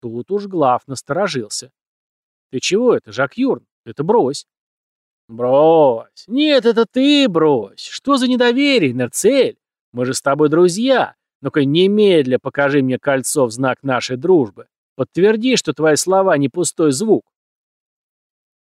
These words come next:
«Э, нет, ты мне голову не морочь. Похоже, что я в тебе ошибался», произнес Нер и потянулся к Гладиусу.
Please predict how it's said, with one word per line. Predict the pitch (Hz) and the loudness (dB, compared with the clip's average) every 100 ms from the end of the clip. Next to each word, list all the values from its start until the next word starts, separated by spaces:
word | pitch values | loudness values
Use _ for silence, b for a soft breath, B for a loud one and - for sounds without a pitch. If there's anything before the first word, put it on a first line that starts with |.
| _ | _
«Э, | 127 131 123 135 160 180 190 | -12 -6 -4 -4 -6 -8 -8
нет, | 196 214 214 196 214 240 240 220 - _ _ _ B _ | -8 -4 -4 -2 -2 -2 0 -2 -4 _ _ _ B _
ты | 131 139 | -2 0
мне | 196 | 2
голову | 180 220 233 | 4 4 4
не | 240 | 2
морочь. | 247 262 214 165 226 - - _ | 2 2 4 6 4 2 -4 _
Похоже, | 127 - 135 156 | -14 -6 -6 -6
что | - | -2
я | 180 180 | 2 2
в | - | 0
тебе | 185 196 | 0 0
ошибался», | - 240 214 147 156 - 220 _ _ _ _ _ | 0 0 2 2 2 0 -8 _ _ _ _ _
произнес | 147 151 139 135 117 - | 0 0 0 -4 -6 -4
Нер | 226 254 | -2 -2
и | |
потянулся | 180 123 151 175 - 175 | -4 -10 -8 -8 -8 -12
к | |
Гладиусу. | 156 160 127 107 104 117 - 135 | -4 0 0 -2 -10 -14 -14 -14